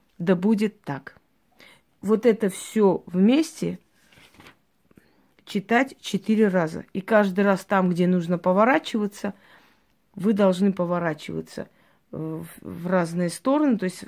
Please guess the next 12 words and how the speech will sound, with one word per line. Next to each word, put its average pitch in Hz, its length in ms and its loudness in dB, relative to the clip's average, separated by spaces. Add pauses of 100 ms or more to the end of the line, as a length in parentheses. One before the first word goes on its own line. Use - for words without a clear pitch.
во 180 160 0
все 269 200 -4
четыре 214 380 -6
стороны 185 440 -2
света. 156 440 -8 (420)
И 240 120 -2
говорить 202 520 2
это 202 220 -2
заклинание. 175 760 -6 (720)
За 202 180 0
короткое 220 500 2
время 190 540 2